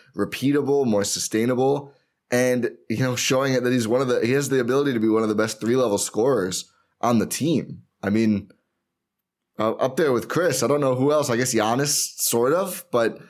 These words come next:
we know the, the second and third levels are always kind of touch and go with Giannis. The first level's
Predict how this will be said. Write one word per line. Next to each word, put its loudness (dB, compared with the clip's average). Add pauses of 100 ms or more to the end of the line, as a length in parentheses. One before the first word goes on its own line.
(120)
we 2
know 2
the, 2
the 0
second 0
and -2
third 0
levels 2
are 4
always 2
kind -2
of -4
touch -2
and -2
go 4
with 2
Giannis. 0
The -10
first 0
level's 0